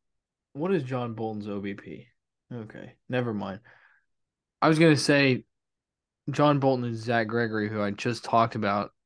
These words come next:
are very similar baseball players. Um, I just, I, I,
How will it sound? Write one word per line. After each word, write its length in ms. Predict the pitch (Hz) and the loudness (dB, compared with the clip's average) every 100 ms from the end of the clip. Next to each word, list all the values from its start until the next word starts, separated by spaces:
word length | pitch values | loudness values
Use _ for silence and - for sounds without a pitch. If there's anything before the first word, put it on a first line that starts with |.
| _ | _
are 160 | 113 120 | -6 -4
very 360 | 117 139 139 127 | 2 4 6 4
similar 520 | - 135 123 117 107 | 0 0 0 -2 -4
baseball 560 | 104 117 110 - 123 | -4 -2 -2 0 0
players. 540 | 120 131 127 135 139 - _ _ _ - _ _ _ _ 104 | 2 2 2 0 -4 -14 _ _ _ -20 _ _ _ _ -6
Um, 340 | 104 98 - - | -4 -4 -6 -4
I 100 | 117 | -2
just, 260 | 113 - - | 0 -4 -4
I, 140 | 101 113 | 0 0
I, 260 | 104 113 | 2 0